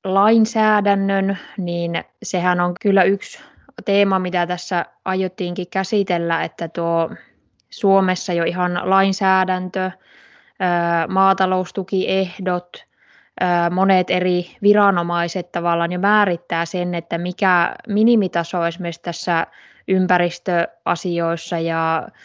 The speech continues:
näissä täytyy, täytyy olla saavutettuna, niin se, että kyllä, niin kuin, ö, heikon talouden tilanteessa, niin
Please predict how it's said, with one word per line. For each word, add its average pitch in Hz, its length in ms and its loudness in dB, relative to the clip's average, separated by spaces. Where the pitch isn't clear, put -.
näissä 180 300 2
täytyy, 170 560 2
täytyy 175 640 0
olla 185 400 4
saavutettuna, 180 920 -2
niin 170 160 -10
se, 185 200 -4
että 175 400 -2
kyllä, 175 220 -2
niin 170 180 -6
kuin, 170 300 -4
ö, 170 40 -6
heikon 226 380 6
talouden 202 580 2
tilanteessa, 185 800 -2
niin 170 360 -6